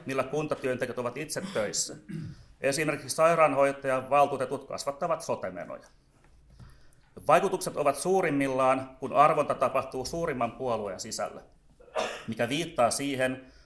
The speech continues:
että yksittäinenkin valtuutettu voi vaikuttaa harjoitettuun politiikkaan puolueen sisäisten neuvottelujen kautta. <clears throat> Myös poliittisilla instituutioilla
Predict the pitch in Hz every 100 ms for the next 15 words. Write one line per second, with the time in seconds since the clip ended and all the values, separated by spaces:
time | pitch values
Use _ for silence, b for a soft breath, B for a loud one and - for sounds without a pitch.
0 | B 127 123 127 160 - 190 - 135 131
1 | 123 127 123 131 123 117 120 - - 117
2 | - - 110 143 131 135 127 120 - 117
3 | 127 143 131 113 107 113 107 151 143 139
4 | 123 - 113 113 113 B B B - 135
5 | 113 139 151 151 139 117 - 104 107 104
6 | 104 85 80 - - - - _ _ _
7 | _ _ b b b b b b _ _
8 | _ _ _ - - - - 120 - -
9 | - _ _ _ B B B B B B
10 | B - 143 143 175 185 208 151 143 120
11 | 143 175 - 151 135 135 131 131 127